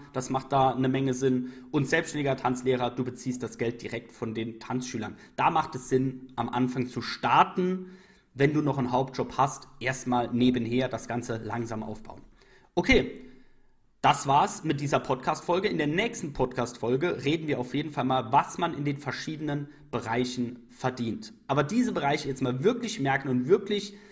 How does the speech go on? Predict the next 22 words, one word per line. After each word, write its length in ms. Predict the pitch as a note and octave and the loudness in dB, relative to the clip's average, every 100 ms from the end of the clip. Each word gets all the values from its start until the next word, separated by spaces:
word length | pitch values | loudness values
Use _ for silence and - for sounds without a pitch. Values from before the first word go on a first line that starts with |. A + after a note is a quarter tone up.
| - - | -14 -4
überlegen, 600 | D#3 D3 C#3+ D#3 E3 C3+ A#2+ | 2 4 6 4 0 0 0
was 340 | F3+ - C#3 | 0 0 0
wäre 280 | E3+ G3 F#3 | 2 2 0
denn 280 | E3+ E3+ - | -2 -2 -2
für 160 | D3 | 2
meine 360 | B2+ C3+ G3+ G3 | 2 2 0 -2
Charaktereigenschaft, 840 | - C#3 F#3+ - B2+ B2 B2 A#2+ | 2 4 6 4 2 2 -2 -2
für 60 | B2+ | 2
meine 200 | D#3+ F#3+ | 2 2
Persönlichkeit, 640 | D#3 C3 C#3+ D#3 D3+ C#3 - - - | 0 0 -2 -2 -2 -2 -4 -14 2
was 320 | C#3+ - C#3 | 2 2 0
wäre 220 | D3 C#3+ | 0 2
denn 180 | C3 B2+ | 2 4
da 100 | B2 | 4
am 120 | B2 | 2
besten? 280 | A#2 - - | -2 -8 -6
Angestellter 540 | - G3 G3 E3+ E3 | 0 0 2 0 0
Tanzlehrer, 680 | D#3+ D#3 - D3+ D3 D3 - - | 0 -2 -2 0 2 2 -2 0
nebenberuflich, 720 | D3 F3+ E3 D#3 C#3+ C#3+ C#3 | 4 4 2 0 -2 -4 -6
freiberuflich 720 | - B2 B2+ B2+ B2+ B2+ A#2+ - - - | -2 0 2 2 2 0 -6 -8 -20 -6
oder 220 | C#3 C3 | 0 2
selbstständig? 640 | B2 A2+ - G#2+ G#2 - | 2 -2 -4 -12 -14 -18